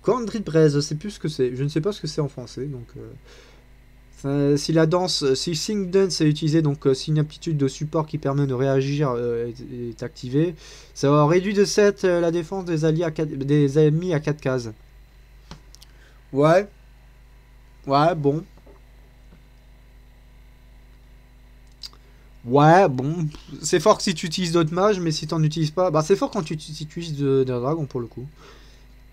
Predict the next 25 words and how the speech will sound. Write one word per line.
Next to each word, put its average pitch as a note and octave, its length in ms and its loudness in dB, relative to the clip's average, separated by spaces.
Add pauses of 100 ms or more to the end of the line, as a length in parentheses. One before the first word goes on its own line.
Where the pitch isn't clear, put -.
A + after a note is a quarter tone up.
(120)
Et D3 260 8
Joan G3 260 4
Drive F#3+ 260 2
Attack, F3+ 400 0
ça F3+ 80 -2
augmente D#3+ 220 -2
de D#3 80 2
quatre E3+ 400 -4
les C#3+ 180 0
alliés D3+ 320 2
à C#3 80 2
deux C3+ 140 -4
cases. E3 540 -4
Euh, B2+ 240 -2
si - 260 -8
l'unité C#3 360 -4
est D3 120 -4
à A#2+ 80 -4
deux C3 140 -2
cases C#3 220 -4
d'un B2 160 -10
allié, A#2+ 340 -6
ça A#2+ 180 -10
augmente B2 400 -14
l'attaque, A#2+ 600 -12